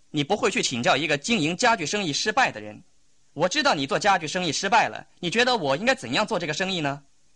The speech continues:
你认为他会说什么？他会说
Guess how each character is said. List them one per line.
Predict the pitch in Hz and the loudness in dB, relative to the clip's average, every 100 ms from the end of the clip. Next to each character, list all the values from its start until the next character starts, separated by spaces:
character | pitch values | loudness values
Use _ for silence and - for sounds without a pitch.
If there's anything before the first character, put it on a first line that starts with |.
| _ _ | _ _
你 | 131 139 | 0 2
认 | 208 | 2
为 | 165 | 2
他 | 160 170 | 2 0
会 | 151 | 0
说 | 147 143 | -2 -2
什 | 101 | -4
么？ | 113 - _ _ _ | -10 -12 _ _ _
他 | 151 | 0
会 | 143 120 | 0 -2
说 | 127 120 | -2 -4